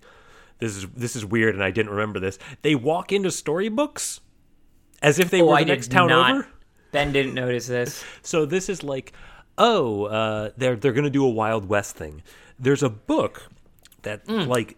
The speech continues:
Speaker 1: looks like Wild
Speaker 2: First
Speaker 1: West.
Speaker 2: of all,
Speaker 1: And
Speaker 2: first of all, right away, Gumby, Wild West, good. Stop there.
Speaker 1: <laughs> That's all you need.
Speaker 2: That's
Speaker 1: Gumby
Speaker 2: all.
Speaker 1: and Pokey literally just walk in, face no resistance. It's not like, oh, hand up against the portal thing. It's like, nope, seamless walk cycle into a book.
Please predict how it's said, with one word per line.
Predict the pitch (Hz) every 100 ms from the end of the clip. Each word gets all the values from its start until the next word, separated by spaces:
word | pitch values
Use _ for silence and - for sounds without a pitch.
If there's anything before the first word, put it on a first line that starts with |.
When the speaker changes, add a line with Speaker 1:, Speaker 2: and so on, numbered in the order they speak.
| -
Speaker 1:
looks | 127 160 -
like | 151
Wild | 113 131 170
Speaker 2:
First | 185
Speaker 1:
West. | 131
Speaker 2:
of | 120
all, | 117 110 - _ -
Speaker 1:
And | 135
Speaker 2:
first | 185
of | 143
all, | 127 120
right | 147 160
away, | 143 131 113 110 _ _ 127
Gumby, | 151 151 190 202
Wild | - 143 151 139
West, | 175 190 - _
good. | 160 127 110 _ _
Stop | - 170 151 -
there. | 123 113 - - -
Speaker 1:
<laughs> | 147 247 220
That's | 214 156
all | 147 120
you | 117
need. | 127 104 - - -
Speaker 2:
That's | 160 151
Speaker 1:
Gumby | 180 240
Speaker 2:
all. | 240
Speaker 1:
and | 180
Pokey | - 233 - 135 104 110 -
literally | 104 107 151 185 175 160
just | 143 -
walk | 85 98 120 147 -
in, | 147 147 107
face | - 135
no | 131 151
resistance. | 190 139 143 123 107
It's | 110
not | 139
like, | 143 143 -
oh, | 127 135
hand | - - 127 139
up | 117
against | 127 131 -
the | 120
portal | - 135 143
thing. | 110 104
It's | 95
like, | 123 101
nope, | 113 151 - _ -
seamless | - - - 175 175 170 -
walk | 131 123 -
cycle | - 101 98 104
into | 110 123 117 131
a | 98
book. | 92 104 85 -